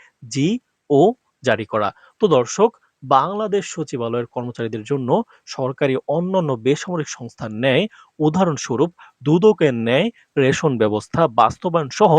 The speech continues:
ত্রিশ পার্সেন্ট হারে সচিবালয় ভাতার জন্য দ্রুত আদেশ জারি করা। তারপর দুহাজার পনেরো সালের পে কমিশনের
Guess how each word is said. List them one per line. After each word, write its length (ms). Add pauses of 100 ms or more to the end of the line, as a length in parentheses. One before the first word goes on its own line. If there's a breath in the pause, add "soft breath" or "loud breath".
(360 loud breath)
ত্রিশ 320
পার্সেন্ট 400
হারে 200
সচিবালয় 680
ভাতার 320
জন্য 260
দ্রুত 360 (440 soft breath)
আদেশ 440
জারি 240
করা। 280 (440 soft breath)
তারপর 300 (300)
দুহাজার 520 (180)
পনেরো 300
সালের 260
পে 200
কমিশনের 540